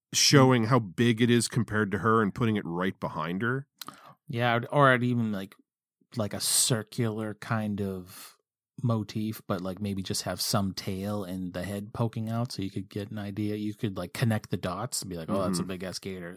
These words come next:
Speaker 2: Like you said, without showing the whole thing.
Speaker 1: But, like, if they did that and put it more, like, down
Speaker 2: Oh,
Speaker 1: in the
Speaker 2: totally.
Speaker 1: middle of the poster, then they could leave the title kind of where it is and it wouldn't feel so crowded.
Speaker 2: Totally, hundred percent.
Speaker 1: So it's like, it's good, not great.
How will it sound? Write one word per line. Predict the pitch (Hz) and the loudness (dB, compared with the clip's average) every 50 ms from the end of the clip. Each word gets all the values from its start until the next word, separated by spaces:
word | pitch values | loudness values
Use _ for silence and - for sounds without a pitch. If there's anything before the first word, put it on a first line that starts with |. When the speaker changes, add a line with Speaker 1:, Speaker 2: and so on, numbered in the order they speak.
| 104 113 | -10 -4
Speaker 2:
Like | 120 127 120 - | 0 0 0 0
you | - | -2
said, | - - 113 101 101 | -6 -4 -4 -4 -4
without | 107 104 107 101 - | -4 -4 -6 -6 -6
showing | - - - 107 98 98 95 | -8 -8 -6 -6 -6 -4 -6
the | 98 98 | -6 -6
whole | 95 98 95 | -8 -10 -10
thing. | - - 104 104 104 127 127 _ - _ - - - - - _ | -10 -10 -8 -8 -8 -8 -10 _ -18 _ -20 -20 -20 -20 -12 _
Speaker 1:
But, | - 131 | 2 6
like, | 135 135 123 120 160 | 6 6 6 4 4
if | 156 143 127 | 2 4 8
they | 151 156 | 8 8
did | 151 127 165 170 151 120 | 8 8 6 6 6 4
that | 120 131 147 147 131 - | 4 6 6 6 6 4
and | 127 117 - | 0 0 2
put | - 139 123 | 4 4 4
it | 120 - | 2 2
more, | 120 123 120 117 | 2 4 4 4
like, | 113 107 104 101 - 104 95 | 4 4 0 -2 -4 -4 -2
down | 107 98 98 101 98 95 92 87 87 85 - _ - - | 0 0 2 2 2 2 2 0 -2 -4 -8 _ -6 2
Speaker 2:
Oh, | - 160 | 4 6
Speaker 1:
in | 147 | 6
the | 107 | 6
Speaker 2:
totally. | 98 92 104 | 4 2 2
Speaker 1:
middle | 117 120 123 120 | 2 2 2 2
of | 113 | 2
the | 107 | 0
poster, | - - 110 104 98 - 117 110 | 0 0 0 0 0 0 -2 -2
then | 95 110 107 | 0 0 2
they | 107 107 104 | 2 0 0
could | - 123 101 101 | -2 -4 -4 -2
leave | 101 104 95 87 | -2 -2 -2 -2
the | 90 | -6
title | - - 107 107 107 101 92 | -6 -4 -2 0 0 0 -2
kind | - - 104 92 90 | -4 -4 -4 -4 -4
of | 87 85 | -4 -2
where | 98 92 87 | -2 -2 0
it | 82 | -2
is | 90 85 85 | -2 -4 -4
and | 92 87 | -4 -4
it | |
wouldn't | 87 92 85 82 | -4 -4 -6 -8
feel | - - 101 90 | -8 -6 -8 -6
so | 85 - 87 73 | -6 -6 -8 -10
crowded. | 69 - - 95 85 85 85 73 - 71 - | -10 -8 -8 -6 -4 -4 -4 -6 -8 -10 -6
Speaker 2:
Totally, | - 117 110 101 90 87 87 | -4 -4 -2 -4 -4 -6 -4
hundred | 110 110 107 104 | -4 -4 -4 -4
percent. | - - - - - - _ _ _ _ _ _ _ _ _ _ _ - | -8 -10 -14 -14 -16 -20 _ _ _ _ _ _ _ _ _ _ _ -2
Speaker 1:
So | - 220 | -2 2
it's | 190 - | 4 4
like, | 180 - | 2 2
it's | - 202 185 - | 2 -2 -2 0
good, | - 220 202 165 | 4 4 4 6
not | 156 135 120 - | 6 4 2 2
great. | - 80 80 78 | -2 -8 -8 -8